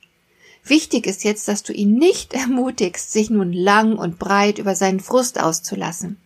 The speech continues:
Du bist innerlich auf Distanz und dein Ziel ist es, das Gejammer zu beenden. Das kann gelingen, indem du nun bewusst ins Positive umschwenkst. Du könntest so etwas sagen wie,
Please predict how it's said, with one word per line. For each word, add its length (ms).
Du 80
bist 220
innerlich 480
auf 140
Distanz 640
und 160
dein 160
Ziel 260
ist 280
es, 100
das 200
Gejammer 440
zu 120
beenden. 600
Das 240
kann 240
gelingen, 460
indem 400
du 120
nun 260
bewusst 460
ins 180
Positive 560
umschwenkst. 720
Du 80
könntest 400
so 80
etwas 320
sagen 380
wie, 200